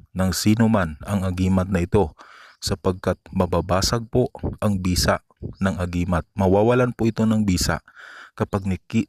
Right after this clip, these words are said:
nakita po ito ng ibang tao. Dapat ikaw lang po ang nakakaalam. Ang bisa po nito ay lahat po ng dadaan na mga customer sa inyong tindahan ay hindi po ito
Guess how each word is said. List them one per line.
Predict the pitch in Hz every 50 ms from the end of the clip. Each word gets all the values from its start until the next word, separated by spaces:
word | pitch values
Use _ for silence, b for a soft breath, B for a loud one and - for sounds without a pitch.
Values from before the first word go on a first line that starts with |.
| _
nakita | - 104 107 - - 135 131 - 139 -
po | - - 117
ito | 120 - - 127 101 82 85 - - - _ _ _ _ _ _ _ _ _ _ _ _ _
ng | 95 101 104 101 101 101 98 98 95 - -
ibang | 113 104 104 95 95 90
tao. | - 82 - 71 80 85 - - - - - - -
Dapat | - 101 98 92 - 110 - -
ikaw | 101 - - 95 98
lang | 104 104 101 101 -
po | - 123 127 131 - -
ang | 117 107
nakakaalam. | 98 92 - - 95 - - 85 87 87 87 92 85 78 78 - 80 82 - 78 B B B B
Ang | - 120 135 143 139 131
bisa | 135 147 143 - - 135
po | 120 - 123 117
nito | 120 113 - - 107 90 78 - - - - - - - _ b b b b b b b b b b b _
ay | - 113 117 117 113 110 104 101 98 - _ _ _ _ _ _ _
lahat | - 107 107 107 123 131 - _ _ -
po | 120 120 120 117 - 101
ng | 107 110 113 110 110 107 104
dadaan | 110 110 110 113 104 - 107 107 90 82 78 80 - - _ _ _ _ _ _ _ _ _ _ _ _ _ - 98
na | 104
mga | 107 110 110 110 110 - -
customer | 110 104 - - 110 101 110 107 95 85 85
sa | 82 - 90
inyong | 90 92 92 98 95 92
tindahan | - 98 95 90 92 92 92 92 107 95 82 80 - B B B B B B B B B B
ay | 101 113 113
hindi | 127 131 131 127 127 123
po | - - 113 113
ito | 113 - 120 113